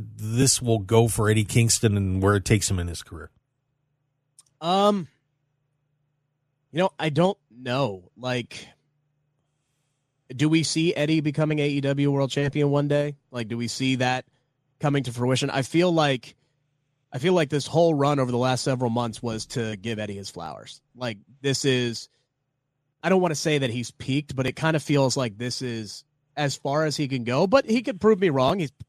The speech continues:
Speaker 2: proved many people wrong over the, the course of his career. I, I love him to death. I think he's authentic. Um, you believe every word that he says on the microphone. He shows you don't have to look like, you know,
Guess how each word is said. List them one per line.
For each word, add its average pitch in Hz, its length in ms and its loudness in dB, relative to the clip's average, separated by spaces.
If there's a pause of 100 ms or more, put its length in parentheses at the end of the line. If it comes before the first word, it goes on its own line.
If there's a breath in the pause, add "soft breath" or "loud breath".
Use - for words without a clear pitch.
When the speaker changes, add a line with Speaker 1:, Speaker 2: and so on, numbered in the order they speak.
(120)
Speaker 2:
proved 117 200 -12
many 170 180 2
people 123 220 -2
wrong 113 260 0
over 110 120 -6
the, 110 180 -4
the 117 120 -6
course 110 280 -8
of 101 60 -16
his 110 160 -8
career. 110 360 -4
I, 131 160 4
I 143 240 2
love 127 280 0
him 123 80 -4
to 117 80 -4
death. 117 300 -2
I 110 80 -4
think 113 220 -6
he's 113 200 -8
authentic. 123 560 -6 (360 loud breath)
Um, 110 420 2 (600)
you 113 120 -18
believe 127 320 2
every 143 160 4
word 135 220 0
that 120 100 -2
he 113 60 -2
says 135 300 -2
on 123 120 -4
the 107 80 -6
microphone. 147 600 0
He 131 140 -4
shows 139 320 -2
you 123 80 -2
don't 135 260 -6
have 143 340 -6
to 139 100 -4
look 117 420 -6
like, 123 420 0 (420 soft breath)
you 127 140 2
know, 127 380 0